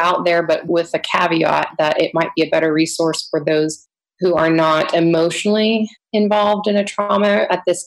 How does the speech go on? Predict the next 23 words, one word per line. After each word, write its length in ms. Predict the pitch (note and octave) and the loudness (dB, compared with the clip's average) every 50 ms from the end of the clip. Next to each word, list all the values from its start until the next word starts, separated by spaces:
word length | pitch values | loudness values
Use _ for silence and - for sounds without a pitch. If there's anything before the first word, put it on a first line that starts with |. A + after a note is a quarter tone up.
| - - | -8 -6
time, 360 | G3 G3 F#3+ F#3+ F#3+ F#3+ F#3+ | -2 0 0 2 2 2 2
it, 240 | F#3+ - - - - - | 0 0 -2 -2 -2 -2
it 120 | D#3+ D3+ D#3+ | -4 -2 -2
just 220 | - F3 - - | -2 -2 -2 -2
is 80 | E3+ E3 | -2 -2
an 100 | E3 - | -2 -2
education 640 | - D#3+ - E3 E3 - - E3+ F3 - - F3+ E3 - | -2 -2 -2 -4 -4 -2 -2 -2 0 0 -2 -4 -4 0
piece 260 | - F3+ F3 F3 - - | 0 0 0 0 -2 -4
for 100 | - D#3+ - E3 | -6 -4 -2 -2
how, 540 | D#3 D#3 D#3+ D#3+ D#3+ E3 D#3+ D#3+ D3+ - - _ _ _ _ - | -2 0 0 0 2 2 0 0 -2 -4 -8 _ _ _ _ -6
how 80 | - E3+ | -2 0
the 80 | E3+ D#3+ | 0 0
body 320 | D#3 D#3 D3+ D#3 E3 E3+ | 0 0 0 0 0 0
responds 540 | D#3+ D#3 - - - D3+ D3+ E3+ F3 F3 - | 0 0 -2 -2 -2 0 0 0 0 -2 -4
to 80 | - F#3 | -6 -6
trauma. 520 | - - G#3 G#3 G#3 G#3+ G#3+ G#3+ G#3 G#3+ _ _ _ _ _ _ _ | -4 -2 0 0 2 2 0 0 -2 -4 _ _ _ _ _ _ _
And 180 | - F3+ F3 F3 | -2 0 2 2
that's 360 | F3 F3 F3 F3 - - - - - | 2 2 2 0 -2 -4 -8 -4 -4
The 80 | - E3 | -2 0
Body 280 | D3+ D#3+ D3+ D#3 D#3+ | 0 0 2 2 0
Keeps 400 | D#3 - - E3+ - - - - | 0 -2 -2 -4 -4 -4 -8 -8
the 80 | - D3+ | -8 -8
Score. 580 | - - - - D#3 D#3 F3 G#3+ B3+ C4 C4 | -6 -6 -2 0 0 2 2 2 0 -2 -4